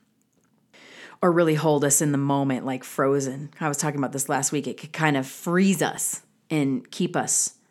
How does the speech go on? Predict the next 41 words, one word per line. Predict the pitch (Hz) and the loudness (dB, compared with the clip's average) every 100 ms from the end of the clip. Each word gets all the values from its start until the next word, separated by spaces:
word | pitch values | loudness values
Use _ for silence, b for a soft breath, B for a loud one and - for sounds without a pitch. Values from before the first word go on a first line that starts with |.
| _ | _
from | - 160 156 156 | -2 0 0 -2
evolving | 156 147 139 139 135 131 | 0 2 2 2 -2 -2
and | 135 | -2
moving | 139 131 123 | -2 -2 -4
forward, | 131 143 107 104 135 | -4 -4 -4 -6 -6
which | 123 - - b b b | -6 -6 -8 b b b
is | 214 208 | -2 0
just | 160 - | -2 -2
so | 101 | -2
sad. | - 117 80 69 - _ _ - | -4 -2 -4 -4 -8 _ _ -8
We | |
don't | 170 143 | -4 -4
want | 123 | -4
that. | - - - _ _ _ _ B B B B | -8 -10 -14 _ _ _ _ B B B B
So | - 180 156 156 B B | 2 4 4 -2 B B
one | 196 240 | 8 8
of | 262 | 8
the | 240 | 6
other | 190 180 | 6 4
aspects | 143 147 - 151 143 - | 4 2 2 0 -2 -2
that | 151 | -2
are | 139 | -2
pretty | 135 156 139 117 - | -2 -4 -2 -2 -4
notable | 151 151 139 131 139 123 127 B B | 0 0 0 0 0 -2 -2 B B
right | 156 143 135 | 0 2 2
now | 139 123 123 | 2 2 0
is | 143 135 | 0 0
that, | 143 - - _ _ _ _ _ - _ _ 180 _ _ | 0 -2 -8 _ _ _ _ _ -20 _ _ -20 _ _
and | 170 | 2
I | 147 | 2
spoke | 143 - 151 151 | 2 2 0 0
of | 135 | 0
this | 131 120 | 0 0
actually | 113 - 139 | -2 -2 0
last | 131 110 - | 0 0 -2
week, | 160 147 - | -4 -6 -4
but | 135 | -6
it's | 120 135 | -4 -6
exact | 139 - 156 120 - 151 | -2 0 2 2 0 -2
right | 131 117 | -2 0
now, | 156 170 135 131 | 2 2 2 0